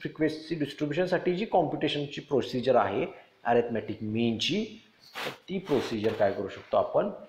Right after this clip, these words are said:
वापरू शकतो. Okay,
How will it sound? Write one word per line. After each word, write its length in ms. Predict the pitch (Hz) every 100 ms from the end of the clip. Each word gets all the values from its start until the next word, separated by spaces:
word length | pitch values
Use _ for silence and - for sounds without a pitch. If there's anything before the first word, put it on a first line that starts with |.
| - _ _
वापरू 480 | 120 117 - - 90
शकतो. 300 | - 90 - - _ _ _ _ _ _ _ _ _ _ _ _ _ _ _ _ _ _ _ _ _ _ _ _ _ _ _ _ _ _ _ _ _ _ _ _ _ -
Okay, 200 | 127 208